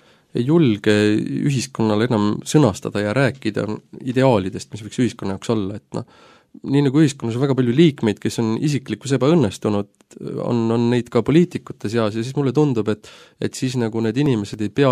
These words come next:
enam passlikuks rääkida, et noh, tundub, et noh, et käige minu sõnade, mitte tegude järgi ja nii edasi. Ja ma arvan, see on hästi, hästi suur oht. Et ma arvan, inimesed ei peaks, äh, kartma oma isiklikke ebaõnnestumisi tunnistada, sest ainult sealt on võimalik õppida ja paremaks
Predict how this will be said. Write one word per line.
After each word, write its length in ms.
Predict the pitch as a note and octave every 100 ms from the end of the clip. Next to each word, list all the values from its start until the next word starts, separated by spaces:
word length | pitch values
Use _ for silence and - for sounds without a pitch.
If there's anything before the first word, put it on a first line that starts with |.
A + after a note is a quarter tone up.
| A#2+
enam 160 | G#2+ F#2+
passlikuks 720 | C#3 - - F#2 - - C3
rääkida, 500 | A2+ - - - G#2+
et 100 | -
noh, 100 | G2+ -
tundub, 320 | A#2 G#2+ G2
et 140 | G2+ A2
noh, 140 | G2+
et 80 | -
käige 320 | A2 G#2+ G#2
minu 260 | G#2+ G#2 G2 - - -
sõnade, 320 | - B2+ G#2 G#2
mitte 240 | F#2+ G#2
tegude 400 | D3+ D3+ A2 A2
järgi 160 | G2+ C3+
ja 60 |
nii 60 | C#3
edasi. 240 | G#2+ A#2+ -
Ja 80 | C#3+
ma 80 | G#3
arvan, 160 | C#3 B2
see 120 | F#3
on 120 | F3
hästi, 380 | F3+ - B2 A2+ A2+ D#3
hästi 240 | - C#3
suur 180 | C#3+ E3
oht. 220 | - _ _ _ _ -
Et 100 | B2+
ma 80 | D#3
arvan, 160 | C#3
inimesed 600 | E3+ F#3 C3 A#2+ A2+ A#2+ B2
ei 140 | A#2+
peaks, 460 | F3+ E3+ C3+ - -
äh, 240 | A2+ A2 A2
kartma 480 | F3 E3+ - A2 G2+
oma 240 | G#2 G#2 G2+ - - _ -
isiklikke 720 | A#2 C#3 C3 - A2 - B2+
ebaõnnestumisi 600 | C3+ A2+ G#2+ - A2+ G#2 A2
tunnistada, 560 | D#3 A2+ - - G#2+ G#2
sest 140 | G#2 B2+
ainult 300 | B2+ G#2+ -
sealt 220 | C3+ C3+
on 80 | A2+ B2
võimalik 420 | A#2+ G#2+ G#2+ -
õppida 320 | D#3 - G2+ G2
ja 60 |
paremaks 420 | D#3 C#3+ G2+ -